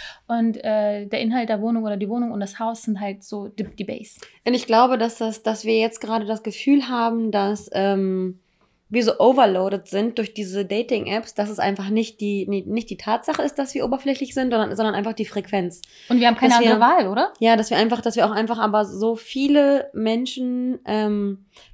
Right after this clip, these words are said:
Speaker 2: kennenlernen und dadurch auch so viel, so oft auf die Schnauze fallen. Normalerweise hätte man früher, weiß ich nicht, im Mittelalter auf dem Dorf hätte man, äh, drei Männer in seinem Leben kennengelernt und wäre davon zweimal auf die Fresse gefallen. Wir lernen vierzig kennen und fallen, äh, neununddreißig Mal auf die Fresse. Ist natürlich nochmal
Speaker 1: Mhm.
Speaker 2: eine ganz andere Zahl,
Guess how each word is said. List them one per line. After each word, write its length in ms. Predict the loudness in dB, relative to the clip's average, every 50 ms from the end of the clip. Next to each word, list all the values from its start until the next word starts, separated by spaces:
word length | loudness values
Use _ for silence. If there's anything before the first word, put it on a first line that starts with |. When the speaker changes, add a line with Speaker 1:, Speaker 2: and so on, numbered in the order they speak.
| -20 _ -18 -14 -10 -6
Speaker 2:
kennenlernen 640 | -4 -2 -2 -2 -2 0 0 0 0 0 0 -2
und 160 | -4 -2 -2
dadurch 220 | -2 -2 0 -2 -4
auch 100 | -4 -4
so 140 | -4 -6
viel, 440 | -8 -6 -4 -2 0 0 0 0 -2
so 140 | -4 -4 -4
oft 140 | -4 -4 -4
auf 80 | -8
die 100 | -12 -14
Schnauze 380 | -10 -4 -2 0 0 0 -2 -4
fallen. 300 | -4 -4 -2 -2 0 0
Normalerweise 440 | 0 -2 0 0 0 0 0 0 0
hätte 140 | -2 -2 -2
man 160 | -4 -4 -4
früher, 460 | -6 -4 -2 2 4 6 6 6 6
weiß 160 | 4 2 2 0
ich 60 | 0
nicht, 200 | -2 -2 -4 -6
im 160 | -6 -4 -4
Mittelalter 480 | -4 -4 -4 -4 -2 -2 -2 -2 -2 -2
auf 80 | -2
dem 120 | -4 -2 0
Dorf 280 | 4 4 4 2 2 -2
hätte 180 | -8 -6 -4
man, 260 | -4 -2 -2 -2 -2
äh, 120 | -4 -4 -6
drei 220 | -4 -4 -2 -2
Männer 240 | -2 -2 -2 -2 -2
in 80 | 0 0
seinem 140 | 0 0 0
Leben 200 | 0 -2 -2 -2
kennengelernt 540 | -4 -4 -4 -2 -2 -2 0 0 -2 -4 -6 -10 -16 -20 -20 -20 _ _
und 140 | -2 2 4
wäre 180 | 4 4 4 2
davon 240 | 0 0 -2 -6
zweimal 380 | -8 -4 -2 -2 0 0 -2 -2
auf 60 | -4
die 100 | -6 -8
Fresse 260 | -6 -6 -4 -4 -4
gefallen. 460 | -6 -6 -4 -2 -2 0 0 0 -2 -4 -8 _ _ _
Wir 220 | -4 0 0 2 4
lernen 240 | 4 2 2 0 0
vierzig 380 | -2 -2 -2 -2 -4 -6 -4
kennen 300 | -4 -2 0 0 0 -2 -4 -10 -18 _ _ _
und 180 | -2 -2 -2 -2
fallen, 460 | 0 0 2 2 2 2 0 0 0
äh, 360 | 0 2 2 2 2 0 0 0
neununddreißig 520 | 0 0 0 0 0 2 2 2 2 0
Mal 120 | -2 -2
auf 60 | -2 -4
die 80 | -6
Fresse. 300 | -6 -4 -4 -2 -2 -2
Ist 80 | -4 -4
natürlich 240 | -4 -6 -4 -4 0
nochmal 180 | 0 2 2 2
Speaker 1:
Mhm. 40 |
Speaker 2:
eine 80 | 0 0
ganz 180 | 0 0 -2 -2
andere 280 | -4 -4 -4 -4 -6
Zahl, 460 | -6 -4 -2 0 2 4 4 4 4